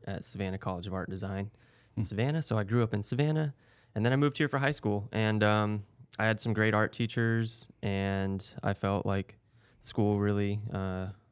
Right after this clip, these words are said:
Speaker 1: was a good place for me to grow artistically. And then I, uh, ma-, ended up majoring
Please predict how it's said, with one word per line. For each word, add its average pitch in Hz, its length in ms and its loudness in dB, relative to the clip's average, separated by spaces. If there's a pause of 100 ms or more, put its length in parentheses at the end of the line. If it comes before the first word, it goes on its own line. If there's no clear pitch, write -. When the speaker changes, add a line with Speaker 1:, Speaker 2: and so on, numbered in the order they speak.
(440)
Speaker 1:
was 107 100 0
a 107 60 0
good 107 100 2
place 107 220 0
for - 80 -4
me 104 100 -2
to 101 80 -4
grow 104 360 0
artistically. 120 500 0
And 107 100 2
then 104 100 0
I, 101 220 -2 (440)
uh, 101 140 4
ma-, 104 160 0
ended 117 220 4
up 104 80 4
majoring 110 520 2